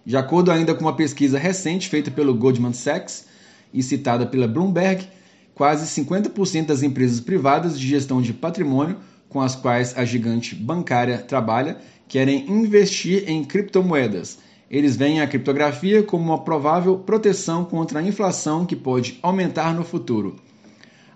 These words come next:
A Cryptology Asset Group, que inclui a empresa de gestão de patrimônio de Mike Novogratz e Christian Engermeyer, também pretende colocar cem milhões de dólares em ativos de criptografia nos próximos anos.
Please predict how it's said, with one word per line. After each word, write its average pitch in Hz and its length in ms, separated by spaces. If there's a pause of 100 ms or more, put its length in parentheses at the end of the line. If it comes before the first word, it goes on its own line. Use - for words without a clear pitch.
A 120 160
Cryptology 185 1040
Asset 160 380
Group, 147 320 (360)
que 156 120
inclui 143 400
a 131 100
empresa 131 420
de 117 100
gestão 127 380
de 117 120
patrimônio 127 640
de 113 160
Mike 147 400
Novogratz 139 760 (260)
e 123 120
Christian 190 540 (100)
Engermeyer, 156 800 (340)
também 147 400
pretende 165 480
colocar 147 680 (280)
cem 202 380
milhões 170 480
de 180 80
dólares 160 520
em 160 160
ativos 147 420
de 131 160
criptografia 185 800
nos 185 180
próximos 151 480
anos. 104 520